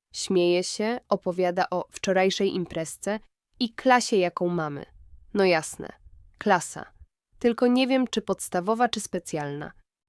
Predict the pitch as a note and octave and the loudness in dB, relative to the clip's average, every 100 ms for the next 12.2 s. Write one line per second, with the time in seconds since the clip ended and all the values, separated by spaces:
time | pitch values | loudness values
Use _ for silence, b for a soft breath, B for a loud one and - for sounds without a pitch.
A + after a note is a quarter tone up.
0 | - D#4 D4 C#4 B3 - F#3+ F3+ F3 F3 | 2 6 6 4 2 0 0 0 -2 -2
1 | F3+ F#3 F3+ F3 F3+ F#3 F#3 F3+ F3 F3 | -2 -2 -2 0 0 2 2 0 0 -2
2 | - D#3 D3+ - F2 - _ _ _ - | -4 -8 -10 -14 -16 -18 _ _ _ 2
3 | G3 G3 G#3 G3+ G#3 - F#3+ F3 - G#3 | 4 6 2 0 -6 -4 -2 -2 -6 -10
4 | A#3 - G3 F#3 - F#3+ F#3+ - F3+ F3+ | -10 -4 -2 0 0 -2 -2 -2 0 0
5 | F3 F3+ - F3+ F3+ F3+ F3+ F3 - F3+ | 2 0 0 0 0 2 -2 -4 -6 -4
6 | F3 F3+ - F3 E3+ E3+ E3 D#3 E3 E3+ | -2 -4 -4 -2 -2 -4 -6 -10 -10 -14
7 | - _ _ _ _ _ A#3+ A#3 A3 F#3 | -16 _ _ _ _ _ -6 -2 -2 0
8 | D#3+ D#3+ D#3 - E2+ - - _ _ _ | -4 -6 -10 -12 -14 -18 -20 _ _ _
9 | _ G#3+ G3+ G3+ A#3+ A3+ G3+ F#3 E3+ - | _ 0 2 6 6 4 -2 -6 -8 -8
10 | D#3+ D#3 D#3+ - _ - G#3+ G3+ - E3+ | -8 -8 -10 -16 _ 0 2 2 0 -6
11 | E3 - D#3+ D#3+ _ - G3 F#3+ E3 D#3 | -6 -10 -10 -16 _ -2 -2 0 -6 -8
12 | - - | -14 -16